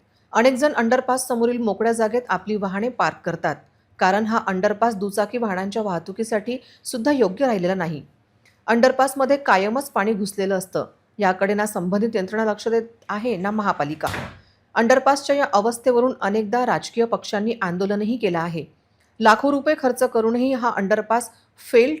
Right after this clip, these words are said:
ठरला आहे. अंडरपास बांधल्यापासून बहुतांश वेळा त्यात पाणी साचत असल्याने हा अंडरपास कोणत्याच उपयोगाचा न राहता केवळ एक पांढरा हत्ती ठरला आहे. आगामी महापालिका निवडणुकीत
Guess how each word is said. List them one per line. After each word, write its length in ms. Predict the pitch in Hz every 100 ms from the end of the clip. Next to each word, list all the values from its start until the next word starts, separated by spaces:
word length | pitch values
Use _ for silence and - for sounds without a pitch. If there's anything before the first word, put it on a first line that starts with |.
| -
ठरला 220 | 180 156
आहे. 260 | 156 156 - _ _ _ _ _
अंडरपास 500 | 226 240 269 262 294
बांधल्यापासून 760 | 233 208 196 247 247 233 262 269
बहुतांश 480 | 214 214 226 240 254
वेळा 260 | 220 220
त्यात 180 | 220 220 220 202
पाणी 200 | 185 240
साचत 320 | 208 196 190
असल्याने 440 | 185 208 220 165 - _ _
हा 80 | 233 220
अंडरपास 540 | 220 214 233 233 254 -
कोणत्याच 400 | 196 196 247 233
उपयोगाचा 540 | 202 202 196 202 214
न 60 | 208
राहता 420 | 208 196 190 226 277 -
केवळ 260 | 190 208
एक 160 | 214 208
पांढरा 320 | 196 175 180
हत्ती 340 | 233 208 233 269 -
ठरला 200 | 233 247
आहे. 220 | 151 156 147 - _
आगामी 360 | 233 247 277 320
महापालिका 640 | 311 269 254 254 247 277
निवडणुकीत 680 | 269 226 233 233 233 262 -